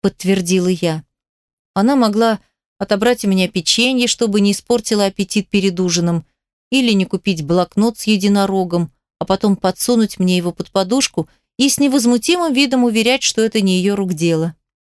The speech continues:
«Ты ведь не держишь на неё обид?» Я отвернулась к окну, пытаясь скрыть заблестевшие глаза.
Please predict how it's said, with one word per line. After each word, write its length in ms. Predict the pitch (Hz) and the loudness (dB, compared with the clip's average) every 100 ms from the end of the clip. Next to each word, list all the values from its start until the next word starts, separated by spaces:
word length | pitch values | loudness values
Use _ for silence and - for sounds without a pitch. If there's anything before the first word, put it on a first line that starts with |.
| _ _ _ _ _ _ _ | _ _ _ _ _ _ _
«Ты 120 | 196 | -2
ведь 160 | 190 196 | 0 0
не 140 | 208 | 0
держишь 500 | 202 285 262 202 - | 2 0 0 -4 -2
на 60 | 170 | -2
неё 320 | 170 160 165 | -2 -2 -4
обид?» 440 | 170 170 147 - _ _ _ _ _ _ _ _ _ _ _ _ - | -4 -6 -10 -12 _ _ _ _ _ _ _ _ _ _ _ _ -6
Я 180 | 185 | -2
отвернулась 640 | 196 - 196 196 196 190 - | -2 -2 -2 0 0 0 -2
к 60 | |
окну, 320 | 190 - 247 | -4 0 -2
пытаясь 460 | 240 190 - 214 202 | 0 -4 0 0 0
скрыть 420 | - - 220 208 | -4 -2 0 0
заблестевшие 800 | 185 180 180 - 202 196 - 185 | -2 -2 -4 -2 -4 -2 -4 -4
глаза. 540 | 165 180 180 160 160 | -2 -2 -2 -4 -6